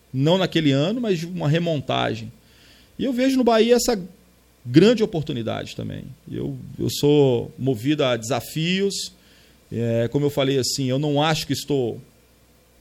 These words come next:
a gente tem um tempo mais do que suficiente pra que o América, o América não foi pego de surpresa nesse sentido.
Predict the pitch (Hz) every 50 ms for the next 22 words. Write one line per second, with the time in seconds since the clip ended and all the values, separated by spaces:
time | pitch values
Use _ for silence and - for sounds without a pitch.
0 | _ _ _ _ _ _ _ - - 107 113 143 139 - 156 156 131 - - 156
1 | 156 - 139 139 160 180 185 165 - 180 160 - 156 - - 151 - - - 131
2 | 139 147 147 135 - - 131 - - 135 131 127 139 151 175 185 185 180 - 180
3 | 147 117 113 120 120 127 127 165 202 202 247 226 208 - 220 208 - - - 160
4 | 160 160 139 139 127 - - 147 120 - - - - 127 131 127 117 104 113 110
5 | 110 113 - - 120 107 - - - 98 92